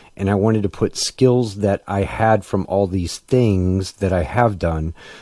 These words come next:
to give to someone at a corporate level or a different level or a retail level or whatever the case may be, whatever I was trying for at the time,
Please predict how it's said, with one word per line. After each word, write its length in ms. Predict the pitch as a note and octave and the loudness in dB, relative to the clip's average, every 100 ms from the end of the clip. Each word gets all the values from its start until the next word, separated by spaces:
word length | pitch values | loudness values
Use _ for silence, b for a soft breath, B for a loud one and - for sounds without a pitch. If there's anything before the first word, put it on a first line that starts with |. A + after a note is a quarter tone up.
| B | B
to 80 | A2 | -6
give 340 | F2 B2 C3 A2 | 2 6 6 4
to 100 | G2 | -2
someone 560 | - F#2 F#2 F2+ F2+ - | 0 0 0 -2 -4 -4
at 300 | F#2 E2+ - | -6 -6 -10
a 80 | F#2 | -14
corporate 560 | - - G2+ F#2 F#2+ F2+ | -14 -6 -4 -2 -4 -4
level 260 | E2+ E2+ | -4 -2
or 360 | F2+ E2+ - F2 | -2 -2 -2 -4
a 60 | D#2+ | -4
different 460 | G2+ F#2 G2 F2 | -6 -2 -2 -2
level 280 | F#2 F#2 F2 | -4 -4 -2
or 140 | F2 | -4
a 40 | E2+ | -2
retail 500 | E2+ G2+ - G2+ F#2 | -2 -4 -2 -2 -2
level 300 | F2 E2+ F2+ | -4 -4 -4
or 160 | F2 | -4
whatever 340 | F2 G#2 A2+ G#2+ | -2 0 2 0
the 80 | F#2+ | -4
case 300 | - G2 F#2+ | -4 -4 -2
may 120 | F2+ | -2
be, 180 | G#2+ G#2 | 0 0
whatever 340 | F#2 G2 G#2 | 0 0 0
I 40 | |
was 180 | F#2+ F2+ | 0 -2
trying 340 | - A2 A#2 A2 | -6 -4 -2 -2
for 220 | G2+ F2+ | -2 -4
at 80 | - | -4
the 80 | |
time, 420 | - A2+ G#2+ E2+ | -6 -2 0 -2